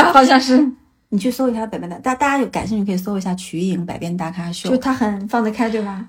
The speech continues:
Speaker 2: 她何止是很放得开，你们去看一下，
Speaker 1: 嗯。
Speaker 2: 她都模仿过哪些男性。
Speaker 1: 啊。
Speaker 2: 就是跟神经病一样，就是，
Speaker 1: 啊。
Speaker 2: 就很好笑。
Speaker 1: 好的，好的。那我觉得曲-，嗯，反正我，我还蛮喜欢曲颖的。
Speaker 2: 嗯。
Speaker 1: 加上她就是比较八零后的这种，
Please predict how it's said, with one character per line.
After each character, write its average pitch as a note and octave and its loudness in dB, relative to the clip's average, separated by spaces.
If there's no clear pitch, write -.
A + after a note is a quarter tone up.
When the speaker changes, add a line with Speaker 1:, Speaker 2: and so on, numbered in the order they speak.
Speaker 2:
她 - -10
何 G3 -6
止 F#3 -8
是 - -12
很 F3+ -8
放 E3 -14
得 - -16
开， - -18
你 F3 -10
们 F3+ -4
去 G3+ -6
看 G#3 -6
一 F3+ -4
下， F3+ -6
Speaker 1:
嗯。 E3 -8
Speaker 2:
她 F#3 -6
都 F#3+ -2
模 F3 -6
仿 F3 -8
过 D3 -10
哪 - -12
些 D#3+ -12
男 D#3 -8
性。 F#3+ -8
Speaker 1:
啊。 G3 -8
Speaker 2:
就 F3+ -8
是 F#3+ -6
跟 G3 -2
神 F3+ -6
经 F#3+ -4
病 G3 -4
一 - -8
样， - -8
就 F#3 -12
是， - -2
Speaker 1:
啊。 G#3 -6
Speaker 2:
就 G#3 0
很 - -6
好 F3+ -10
笑。 - -12
Speaker 1:
好 - -12
的， A3+ -10
好 G#3+ -12
的。 G3+ -8
那 A#3+ -4
我 G#3+ 0
觉 G3 -2
得 G#3 -4
曲-， - -18
嗯， G#3 -2
反 A3+ 0
正 C#4 2
我， A3 4
我 F#3+ -6
还 B3 2
蛮 B3 6
喜 A#3 -4
欢 G#3 -4
曲 G3+ -6
颖 F#3+ -8
的。 - -10
Speaker 2:
嗯。 F#3+ 2
Speaker 1:
加 B3+ 4
上 C#4 4
她 D4 -2
就 E4+ -2
是 D4+ -4
比 A#3 -8
较 A#3+ -2
八 D#4+ -4
零 C#4 0
后 F4+ -6
的 A3 -4
这 G3+ -10
种， E3+ -12